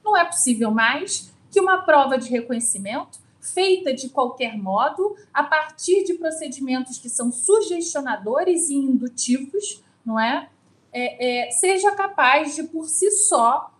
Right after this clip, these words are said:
oferecer, ah, fundamento, ah, a uma condenação.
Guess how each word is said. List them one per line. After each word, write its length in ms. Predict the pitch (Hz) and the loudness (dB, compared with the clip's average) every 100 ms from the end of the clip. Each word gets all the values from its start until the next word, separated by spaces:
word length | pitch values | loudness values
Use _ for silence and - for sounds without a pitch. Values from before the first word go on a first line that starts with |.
| _ | _
oferecer, 1040 | 330 339 349 349 359 - 254 247 262 - - _ | -2 0 -2 -2 -2 -2 -2 0 0 -4 -12 _
ah, 260 | 269 269 269 | -2 -2 -2
fundamento, 1040 | - 349 320 311 254 269 285 285 330 403 - _ _ _ | -6 0 2 2 0 0 0 -2 -4 -4 -6 _ _ _
ah, 280 | 262 269 - | -4 -4 -2
a 180 | 294 311 | 0 2
uma 200 | 320 320 | 0 -4
condenação. 840 | 320 311 330 370 - 220 196 190 | -4 -2 -4 -4 -4 -4 -6 -8